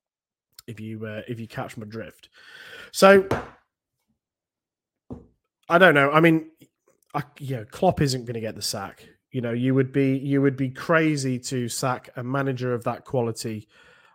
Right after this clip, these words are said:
off the back of a few bad results and maybe a bad season.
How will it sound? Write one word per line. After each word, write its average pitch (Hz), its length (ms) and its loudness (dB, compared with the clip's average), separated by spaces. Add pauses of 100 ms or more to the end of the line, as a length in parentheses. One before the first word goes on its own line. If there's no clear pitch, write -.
off 135 220 0
the 131 80 -2
back 127 260 0
of 113 260 -4 (100)
a 117 60 -8
few 131 680 -2 (320)
bad 131 240 2
results 117 480 -4
and 120 100 -4
maybe 120 360 2
a 113 40 -2
bad 113 240 -2
season. 104 540 -10